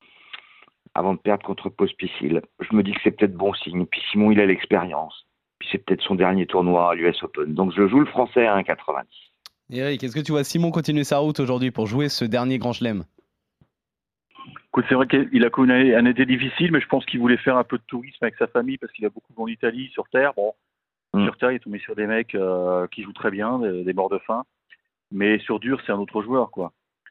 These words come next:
Speaker 3: Et, et on l'a vu au, au Canada, euh, à Vancouver, je crois qu'il était totalement, euh, pas à la rue, mais bon, il était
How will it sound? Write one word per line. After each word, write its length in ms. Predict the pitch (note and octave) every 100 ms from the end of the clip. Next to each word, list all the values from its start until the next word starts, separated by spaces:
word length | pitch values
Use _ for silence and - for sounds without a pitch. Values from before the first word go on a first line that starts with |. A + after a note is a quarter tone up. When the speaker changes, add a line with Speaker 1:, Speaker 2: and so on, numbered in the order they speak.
| _ _ -
Speaker 3:
Et, 60 |
et 840 | F#2 F2+ F2 E2+ E2 E2 E2+ D#2+ C#2+
on 100 | F2+
l'a 120 | F#2+
vu 200 | F#2+ A2+
au, 220 | G#2+ G2
au 40 | F2+
Canada, 600 | G#2+ G2 G#2 B2 B2+ A#2+
euh, 260 | G#2 F#2+
à 40 | F2+
Vancouver, 460 | F#2+ - G2+ A#2 -
je 60 |
crois 120 | -
qu'il 140 | - F#2+
était 200 | - G2 -
totalement, 600 | G#2+ G#2 G#2 G#2+ G#2+ G2+
euh, 200 | F#2+ F#2 F#2 - _ -
pas 80 | G#2+
à 40 |
la 120 | A2
rue, 180 | A2+ C3+
mais 100 | B2
bon, 160 | G2+ G#2+
il 60 |
était 180 | G2 F#2+